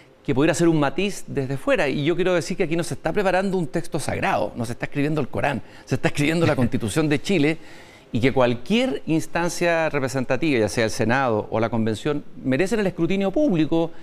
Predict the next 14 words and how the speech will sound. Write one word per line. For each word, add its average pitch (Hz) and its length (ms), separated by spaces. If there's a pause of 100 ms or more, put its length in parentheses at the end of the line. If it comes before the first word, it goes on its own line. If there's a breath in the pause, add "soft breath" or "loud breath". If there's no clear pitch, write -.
(180 loud breath)
y 156 100
debe 262 240
tener 151 180
un 143 120
escrutinio 139 400
público. 135 260
Sé 120 80
que 170 80
lo 160 60
que 139 60
estamos 147 220
haciendo 156 200
nosotros 147 360
es 147 120